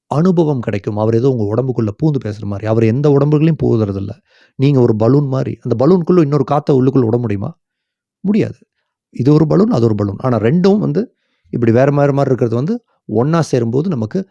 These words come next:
அவர் ஒண்ணுக்குள்ள ஒண்ணு பூந்துருச்சு அப்படிங்கிற மாதிரி எஃபெக்ட் கிடைக்குது. இப்போ சில பேருக்கு வந்து பாத்தீங்கன்னா, அந்த பேய் பிடிச்சிருக்கும். அது கூட இந்த மாதிரி ஒரு அலைன்மெண்ட் தான்.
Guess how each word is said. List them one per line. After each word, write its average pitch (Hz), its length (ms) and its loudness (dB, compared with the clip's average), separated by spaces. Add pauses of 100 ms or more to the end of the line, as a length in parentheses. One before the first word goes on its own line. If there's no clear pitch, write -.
(120)
அவர் 107 240 -2
ஒண்ணுக்குள்ள 120 360 -4
ஒண்ணு 120 140 -4 (100)
பூந்துருச்சு 113 540 -4 (420)
அப்படிங்கிற 110 360 -2
மாதிரி 110 260 -4
எஃபெக்ட் 107 260 -14
கிடைக்குது. 107 340 -12 (320)
இப்போ 170 180 0
சில 165 160 2
பேருக்கு 170 260 2
வந்து 165 160 0
பாத்தீங்கன்னா, 156 260 0
அந்த 139 140 0
பேய் 233 180 0
பிடிச்சிருக்கும். 117 420 -4
அது 165 180 2
கூட 226 160 4
இந்த 185 180 4
மாதிரி 123 200 2
ஒரு 107 120 0
அலைன்மெண்ட் 101 400 -6
தான். - 220 -18